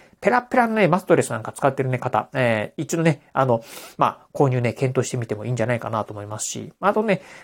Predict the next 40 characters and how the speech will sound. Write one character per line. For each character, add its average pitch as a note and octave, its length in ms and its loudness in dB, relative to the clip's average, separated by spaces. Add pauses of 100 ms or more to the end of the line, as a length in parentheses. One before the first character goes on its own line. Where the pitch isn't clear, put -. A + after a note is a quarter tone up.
私、 G3+ 340 4
え E3 180 6
ー - 20 2
と、 C3+ 180 4
布 - 120 -4
団 D#4+ 140 6
も D#4 120 8
ね、 C#3 200 2
あ D3 140 2
の、 C3 360 6
ま D#3+ 280 2
あ、 - 40 -
ち - 80 2
ょ - 40 8
っ - 20 -10
と F#3+ 80 0
ね、 C3+ 80 4
安 B2+ 220 2
物 G3+ 180 6
の F#3+ 80 6
ね、 D#3+ 120 6
布 - 100 -6
団 C#3+ 420 2
で C#3 140 -4
ね、 C#3 120 2
寝 A#2 120 0
て C3 80 2
ま C3+ 100 4
す - 140 -10
ん - 20 -10
で、 G2 120 -6
こ - 180 -2
の B3+ 80 0
ね、 A#3+ 100 4
布 E3+ 100 -2
団 C#4+ 140 4
な D4 120 6
ん A#3+ 80 -2
か C3 100 4
も、 A#2 240 4